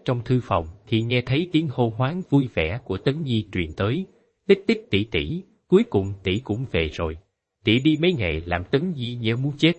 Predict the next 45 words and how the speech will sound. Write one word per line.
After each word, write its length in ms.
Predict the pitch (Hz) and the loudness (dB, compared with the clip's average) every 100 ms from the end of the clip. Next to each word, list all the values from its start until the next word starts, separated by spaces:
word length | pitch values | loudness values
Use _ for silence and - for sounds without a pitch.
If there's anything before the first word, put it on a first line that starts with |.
| _ _ _ - | _ _ _ 2
Trình 140 | 110 107 | 2 4
Mục 160 | 101 - | 0 0
Du 220 | 131 104 | 0 2
bèn 240 | 90 76 | 2 -2
đứng 180 | 92 135 | -4 0
lên, 220 | 110 104 101 - _ _ - | 2 2 -2 -12 _ _ -2
đẩy 160 | 131 151 | 0 2
cửa 200 | 170 156 | 2 2
ra 240 | - 131 139 | 0 0 0
rồi 240 | 120 104 101 | 2 2 2
nhìn 220 | 107 113 | 0 0
hai 180 | 113 143 | 0 0
người 260 | 107 90 101 | 0 0 0
đang 140 | 127 143 | -4 0
ôm 200 | 143 131 | -2 0
nhau 160 | 127 | 0
bên 180 | 127 127 | 0 0
ngoài, 300 | 104 87 78 - _ - | 0 -2 -2 -8 _ -6
hắn 200 | 165 185 | -4 -2
thở 140 | 117 156 | -2 -2
dài 220 | - 90 92 | 0 -2 0
bảo, 300 | 85 110 185 - _ _ | -2 -2 -6 -10 _ _
"Con 220 | - 147 | 0 0
nhớ 120 | 139 175 | 2 2
Tích 120 | 196 - | 0 0
Tích 160 | - - | -2 0
tỷ 180 | 104 123 | 0 0
tỷ 200 | 98 110 | -2 -2
nhiều 260 | 123 80 | -2 -2
hơn, 300 | 73 113 123 120 - - | 0 0 0 -4 -14 -2
hay 140 | 131 | 0
là 100 | 95 | 0
nhớ 220 | 95 131 156 | 0 0 2
túi 140 | 147 156 | 0 2
điểm 200 | 110 143 | -2 -2
tâm 200 | 127 117 113 | -2 -2 -4
của 120 | - | -2
nàng 200 | 120 82 - | -2 -4 -4
ta 100 | 117 | -4
nhiều 240 | 101 80 | -2 -4
hơn?" 260 | 87 113 110 - _ _ _ _ | 0 0 0 -8 _ _ _ _
Tấn 180 | 165 180 | 0 0
Nhi 160 | 151 117 | 0 -2
thè 200 | 98 80 | -2 -2
lưỡi, 220 | 85 98 | 0 -2